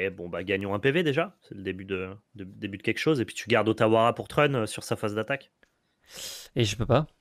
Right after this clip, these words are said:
Speaker 1: Pourquoi ?
Speaker 2: Pas la cible de sort ou de capacité non verte.
Speaker 1: Ah, tu peux le faire maintenant dans ce cas-là, pardon. Ah non, y a pas, y a pas un moment où
Speaker 2: Euh,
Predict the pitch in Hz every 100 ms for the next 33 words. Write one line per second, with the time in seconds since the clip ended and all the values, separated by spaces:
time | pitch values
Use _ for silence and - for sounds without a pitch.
0 | _ _ _ _ _ _ _ _ _ -
1 | - - 104 120 127 113 110 - 113 110
2 | - - 135 127 - - 110 113 98 135
3 | 120 104 120 - - _ _ _ _ -
4 | - 113 - 107 - 98 104 147 117 104
5 | - 98 95 95 98 _ _ _ - -
6 | - - _ _ _ _ _ _ _ _
7 | _ _ _ _ _ _ _ _ _ _
8 | _ 135 202 175 131 180 - 123 202 202
9 | 196 233 208